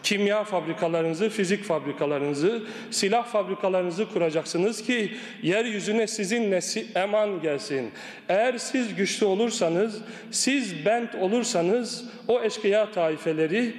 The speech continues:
bentleri aşıp da Bağdat'ı, Şam'ı, Arakan'ı, Patani'yi istila edemeyecekler.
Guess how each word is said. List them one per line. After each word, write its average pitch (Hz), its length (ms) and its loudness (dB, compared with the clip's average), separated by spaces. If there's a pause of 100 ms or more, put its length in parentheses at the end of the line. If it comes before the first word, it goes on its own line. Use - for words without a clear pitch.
(340)
bentleri 208 440 0
aşıp 180 420 0
da 185 280 2
Bağdat'ı, 190 680 2 (240)
Şam'ı, 214 580 2
Arakan'ı, 196 580 2
Patani'yi 208 600 0
istila 170 400 0
edemeyecekler. 135 800 -2